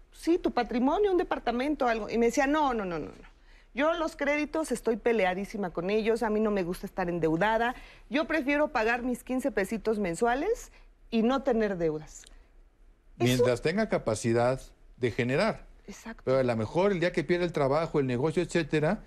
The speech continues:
Speaker 2: si no tiene un bien raíz, no tiene patrimonio. Mira, aquí hay muchas frases que me vienen a la cabeza. Una de ellas es, "Hay que ahorrar como aliciente y no como sacrificio". Porque quien dice, "Oye, es que me cuesta trabajo ahorrar". No, maestro.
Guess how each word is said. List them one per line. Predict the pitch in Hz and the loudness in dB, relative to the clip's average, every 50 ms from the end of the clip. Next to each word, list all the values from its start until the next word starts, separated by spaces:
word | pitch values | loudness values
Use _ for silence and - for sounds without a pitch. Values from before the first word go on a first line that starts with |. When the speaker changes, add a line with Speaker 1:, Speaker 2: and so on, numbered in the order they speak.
| - - - - | -20 -20 -20 -14
Speaker 2:
si | - - 123 | -6 -2 -2
no | 143 156 | -2 0
tiene | 147 190 180 185 | 0 0 0 2
un | 180 180 165 | 2 2 2
bien | 160 165 175 180 | 2 2 2 2
raíz, | 170 185 175 160 147 143 175 254 254 - - - - - - - | 2 2 2 4 4 4 4 2 2 0 -8 -16 -20 -12 -4 -2
no | 143 147 143 | -2 -2 0
tiene | 160 156 165 165 | 0 0 0 0
patrimonio. | 156 143 120 - 117 117 117 147 180 196 185 135 95 - - - - - - - - - _ _ - - - - - - - - _ - - - - | 0 0 -2 0 0 0 2 2 2 2 2 2 -2 -4 -8 -18 -20 -20 -20 -20 -20 -20 _ _ -20 -20 -20 -20 -20 -20 -20 -20 _ -16 -16 -8 0
Mira, | - 196 214 214 196 - | 2 2 4 4 2 0
aquí | 170 160 - | -2 0 0
hay | 226 226 | 2 2
muchas | 226 233 - 220 185 - | 2 2 2 0 0 0
frases | 185 185 175 - - | 0 -2 -2 -2 -2
que | - | 0
me | 156 143 | 0 2
vienen | 147 160 160 151 | 2 2 2 0
a | |
la | 135 123 | 0 0
cabeza. | - 131 120 127 123 - 135 131 | 2 2 2 2 2 0 0 0
Una | 160 185 202 190 | 2 2 4 4
de | 180 175 | 4 4
ellas | 175 175 156 - | 4 4 2 2
es, | 160 147 - - - - | 0 0 -2 -2 -4 -2
"Hay | 156 196 202 | -2 -2 0
que | - - | 0 0
ahorrar | 208 190 196 185 170 175 185 - | 0 2 2 2 0 0 -2 -2
como | - 180 170 156 147 135 | -2 -2 0 2 2 2
aliciente | 127 123 127 120 - - 147 151 147 143 127 135 | 2 0 -2 -2 -4 -2 -2 0 0 0 0 0
y | 123 | 0
no | 123 123 120 | 0 0 0
como | - 139 131 127 | 0 0 0 0
sacrificio". | 113 135 123 - 135 123 - 135 - - - - - _ - - - - - - - - - | 0 0 0 0 0 0 0 -2 -2 -4 -12 -16 -20 _ -20 -20 -20 -20 -20 -20 -14 -6 0
Porque | 143 135 139 151 | 0 2 2 2
quien | 143 156 147 143 | 0 0 0 0
dice, | 151 175 - - 175 - | 0 0 2 0 0 2
"Oye, | - 160 170 190 202 208 196 190 196 | 2 2 4 4 4 2 2 0 -2
es | 185 - | -2 -2
que | - - 202 196 | -2 -2 -2 -2
me | 180 175 165 160 | -2 -2 -4 -4
cuesta | 147 - 190 196 185 - 208 156 | 0 0 0 0 0 -2 -4 -2
trabajo | - 180 170 160 175 185 190 185 190 | 0 0 0 2 2 0 0 2 2
ahorrar". | 180 175 175 170 175 - | 2 2 2 0 -2 0
No, | 165 175 214 | 0 2 2
maestro. | 240 240 214 - 208 165 117 | 2 2 2 2 0 -2 -2